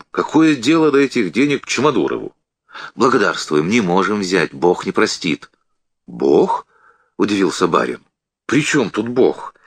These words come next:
«А Бог при всем», смиренно сказал почтальон. «А!» вскричал барин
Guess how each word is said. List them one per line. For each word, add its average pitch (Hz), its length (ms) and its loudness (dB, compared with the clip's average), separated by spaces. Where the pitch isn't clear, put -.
«А 208 120 0
Бог 180 400 0
при 180 160 -2
всем», 92 560 -2
смиренно 82 480 0
сказал 73 340 0
почтальон. - 600 2
«А!» 220 280 2
вскричал 85 640 0
барин 127 420 2